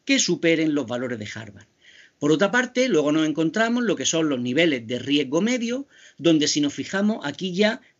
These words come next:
empiezan a haber partes que ya comienzan a superar lo que es el nivel de Harvard. Vemos, por ejemplo, en concreto este aula, como toda esta hora, esta hora y media, ¿de acuerdo? Está por encima de, de, del nivel Harvard. Aquí,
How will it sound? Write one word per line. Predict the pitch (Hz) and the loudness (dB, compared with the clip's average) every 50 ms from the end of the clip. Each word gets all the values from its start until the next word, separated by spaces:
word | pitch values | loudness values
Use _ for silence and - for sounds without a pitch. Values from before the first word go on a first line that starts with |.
| _ _ - | _ _ 2
empiezan | 175 175 175 160 - - 262 277 254 - - 170 147 139 | 2 4 4 2 0 0 -2 -2 -2 0 -2 -2 0 0
a | 135 135 | 0 0
haber | 139 170 208 208 208 - | 0 -2 -2 -4 -4 -6
partes | - 233 240 226 - - 240 233 | -4 -4 -4 -4 -6 -8 -8 -8
que | - - 170 | -4 -4 -4
ya | 151 165 202 226 220 | -2 0 -2 -2 -4
comienzan | - - 175 170 160 175 208 247 262 254 - 202 175 160 156 | -4 -2 0 0 2 2 0 0 -2 -2 -2 -2 -2 -2 -2
a | 143 | -2
superar | - - 156 143 147 139 143 151 147 143 143 | -2 -4 -4 -4 -2 -2 0 0 -2 0 -2
lo | 139 135 - | -4 -4 -4
que | - 143 143 147 | -4 -4 -4 -4
es | 143 - 151 | -4 -2 -2
el | 143 139 135 | 0 2 2
nivel | 135 131 135 135 131 | 2 2 0 -2 -2
de | 117 123 - - | -4 -6 -6 -6
Harvard. | 117 113 107 98 104 104 - _ - - - - _ - | -8 -8 -8 -10 -12 -14 -14 _ -20 -20 -20 -18 _ 0
Vemos, | 139 151 156 165 165 | 2 4 4 2 2
por | - 175 170 | 2 0 0
ejemplo, | 175 180 202 208 220 214 220 220 | 0 2 2 0 2 2 0 0
en | 208 | 0
concreto | 196 143 135 131 139 143 135 - 151 | 2 0 0 2 0 -2 -2 0 -2
este | 156 156 - - 196 202 | -4 -2 -2 0 0 2
aula, | 220 226 226 240 226 214 | 2 0 0 -4 -4 0
como | 185 170 156 143 131 110 | 0 2 2 2 0 -2
toda | - - 185 202 208 202 185 175 175 | -2 0 2 2 2 2 2 2 0
esta | 170 160 - - 165 160 170 | -2 -2 -4 -4 -2 0 2
hora, | 180 180 175 170 170 170 175 _ - - _ _ - | 2 2 2 2 0 -2 -4 _ -20 -20 _ _ -6
esta | 151 151 147 - 165 156 160 | -6 -4 -4 -2 0 2 2
hora | 170 170 | 2 4
y | 185 | 4
media, | 202 240 247 240 226 233 240 240 | 2 2 2 0 0 0 -2 -2
¿de | 196 156 147 | 0 0 -2
acuerdo? | 135 135 160 180 202 233 254 247 - - _ _ - | 0 2 0 0 2 0 -2 -2 -6 -18 _ _ -6
Está | 147 143 - - 226 226 170 | -6 -6 -2 -2 -2 0 2
por | 190 170 | 2 2
encima | 156 147 147 - 165 156 156 151 | 2 0 0 -2 0 0 2 2
de, | 143 143 139 135 131 139 - 139 127 117 | 0 0 0 -2 -4 -4 -8 -10 -10 -6
de, | 156 143 139 135 131 131 | -6 -4 -4 -4 -4 -6
del | 131 131 139 131 | -4 -4 -2 -2
nivel | 131 127 120 127 120 - | -2 -2 -2 -4 -6 -6
Harvard. | - 120 107 113 117 - _ - | -8 -8 -8 -8 -10 -10 _ -2
Aquí, | 165 165 - - 254 277 285 | -2 -2 0 2 2 2 2